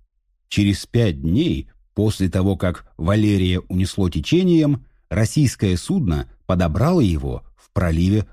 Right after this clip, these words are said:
Лаперуза. Пролив шириной чуть больше сорока километров, который отделяет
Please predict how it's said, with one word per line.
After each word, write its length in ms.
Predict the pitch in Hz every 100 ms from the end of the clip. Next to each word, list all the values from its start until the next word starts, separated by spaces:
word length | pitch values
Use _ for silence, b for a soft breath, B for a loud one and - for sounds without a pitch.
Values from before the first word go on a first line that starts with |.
| -
Лаперуза. 880 | 95 - 151 165 165 80 67 - - _ _ _ _ _ _ _ _
Пролив 580 | 95 107 117 190 175 -
шириной 480 | _ - 123 120 127
чуть 160 | 113 107
больше 400 | 87 110 123 156
сорока 400 | 139 120 110 117
километров, 800 | 117 139 156 151 87 85 - _ _ _
который 440 | - 110 127 120 123
отделяет 600 | 110 104 117 120 117 110